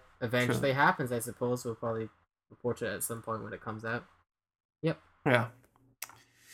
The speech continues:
Speaker 2: Well, that, uh,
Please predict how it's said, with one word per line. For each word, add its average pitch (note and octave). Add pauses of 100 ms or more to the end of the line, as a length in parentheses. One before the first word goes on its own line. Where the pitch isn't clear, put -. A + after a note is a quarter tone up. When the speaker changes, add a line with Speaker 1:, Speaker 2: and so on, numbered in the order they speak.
(680)
Speaker 2:
Well, B3 (1500)
that, C#3
uh, C3